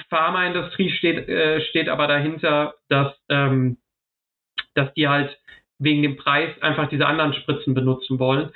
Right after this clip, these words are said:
Und darum geht's auf jeden Fall um diese Thematik. Wie gesagt, müsste man noch ein bisschen weiter ausholen, um dem gerecht zu werden. Ich hab den Film damals geguckt, äh, wusste gar nicht, worum es geht. Und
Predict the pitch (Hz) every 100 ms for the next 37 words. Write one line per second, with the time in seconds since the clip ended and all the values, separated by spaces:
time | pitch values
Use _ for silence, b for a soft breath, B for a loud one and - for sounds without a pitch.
0 | B 151 147 156 185 202 190 220 220 190
1 | 190 190 165 160 175 - 151 160 190 190
2 | 180 - 208 247 - 143 143 143 147 156
3 | 185 - 151 147 143 147 - 135 143 160
4 | 139 147 - 143 139 135 135 143 180 -
5 | - 147 147 156 151 B B B 180 196
6 | 196 190 - 190 175 165 160 156 - 139
7 | 233 233 - - 156 156 151 151 170 143
8 | 151 180 170 156 _ - 160 151 143